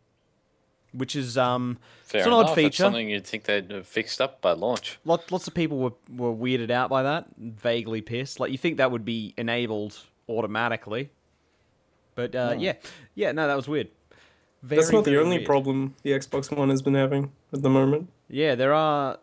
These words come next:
Speaker 1: there are a few more, actually, and it's
Speaker 2: Have you seen the, um, the disc tray problem?
Speaker 3: Yeah, that's the one I
Speaker 2: Oh.
Speaker 3: was
Speaker 1: Yeah,
Speaker 2: Oh, that
Speaker 1: actually,
Speaker 2: was,
Speaker 1: I saw that
Speaker 2: that was
Speaker 1: today.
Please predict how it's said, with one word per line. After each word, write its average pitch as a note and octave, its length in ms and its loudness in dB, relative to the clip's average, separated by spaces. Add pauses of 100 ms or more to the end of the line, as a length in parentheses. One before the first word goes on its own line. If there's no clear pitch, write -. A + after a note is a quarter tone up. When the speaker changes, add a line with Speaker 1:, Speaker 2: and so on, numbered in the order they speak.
(100)
Speaker 1:
there D3 160 -8
are G#3+ 160 -4
a F#3+ 40 -6
few F#3 260 -12
more, D3 280 -4
actually, G#2 360 -6
and G#2 80 -8
it's G#2 160 -14
Speaker 2:
Have A#2 60 -6
you B2 60 -2
seen D3 260 2
the, C#3 140 2
um, G#2+ 300 -2
the G2+ 80 -4
disc - 440 -6
tray C#3+ 400 0
problem? C#3+ 320 -2
Speaker 3:
Yeah, C#3+ 260 4
that's C3+ 180 -2
the D3 80 -4
one C#3 160 2
I D#3 40 4
Speaker 2:
Oh. E3 40 4
Speaker 3:
was D#3+ 400 2
Speaker 1:
Yeah, G#3 140 2
Speaker 2:
Oh, C4 40 4
that D3+ 320 4
Speaker 1:
actually, F#3+ 200 2
Speaker 2:
was, B2 160 0
Speaker 1:
I - 40 -4
saw A3 140 2
that G#3 100 2
Speaker 2:
that C3+ 100 -4
was G3 100 -2
Speaker 1:
today. F#3 60 0